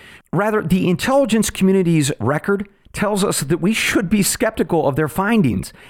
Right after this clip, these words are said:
and demand that they declassify it so that we can judge for ourselves before we commit blood and treasure. Because that's what this is really about, isn't it?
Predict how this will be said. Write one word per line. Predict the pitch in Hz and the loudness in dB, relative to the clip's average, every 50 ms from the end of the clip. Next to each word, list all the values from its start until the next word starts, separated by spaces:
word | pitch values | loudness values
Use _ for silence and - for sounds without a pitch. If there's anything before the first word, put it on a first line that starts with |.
| - - | -6 -4
and | 143 131 | -2 -2
demand | 156 147 160 208 233 233 208 151 | 0 0 0 0 2 2 2 0
that | 165 - | 2 0
they | 170 170 | 0 0
declassify | 151 185 185 - - - 247 285 269 - - 120 - 107 110 101 107 | 0 0 -2 -2 0 0 0 2 0 0 -2 -4 -4 -4 -6 -6 -6
it | - - _ - - - - | -12 -16 _ -20 -20 -20 -14
so | - - 151 143 | -6 -2 -2 0
that | 147 147 - | 0 0 0
we | 110 117 180 233 233 220 | 0 2 2 2 2 2
can | - - 214 170 113 | 0 0 0 0 2
judge | 113 165 151 147 143 135 151 - | 0 0 2 0 0 -2 -4 -4
for | - - 143 147 143 - - | 0 2 2 2 2 2 0
ourselves | 123 127 131 131 127 123 - - - 175 165 127 107 90 55 - - - - - - | -2 -2 0 2 2 0 0 -2 -2 0 0 0 -2 -2 -6 -10 -12 -14 -18 -10 -6
before | - 143 - - - - 269 311 311 214 127 110 127 147 - - - _ _ _ _ | -4 -4 -4 -4 0 2 4 4 6 4 4 2 0 -2 -4 -8 -18 _ _ _ _
we | - 131 | -2 -2
commit | 131 - - 139 135 139 - 104 | -2 0 0 0 0 0 -2 -2
blood | 113 107 95 98 95 - - _ - | 0 0 0 0 -2 -4 -6 _ -6
and | 139 147 | -6 -6
treasure. | - - 202 170 131 - - - - _ _ _ _ _ _ _ _ - - - - - | -4 -2 -2 -2 -2 -4 -8 -16 -20 _ _ _ _ _ _ _ _ -20 -20 -16 -8 -6
Because | 175 - - 202 160 135 | -6 -4 -2 -4 -4 -2
that's | 131 160 214 269 294 - - | -2 -2 -2 -2 -4 -4 -2
what | 208 208 - - | -2 -2 0 0
this | 180 160 - | 0 0 0
is | 170 147 - | 0 -2 -2
really | 127 151 156 156 165 156 | 0 0 0 2 2 2
about, | 160 156 165 147 - - - - | 0 0 -2 -2 -2 -2 -2 -2
isn't | 92 101 113 135 | -2 0 0 -2
it? | 151 | -2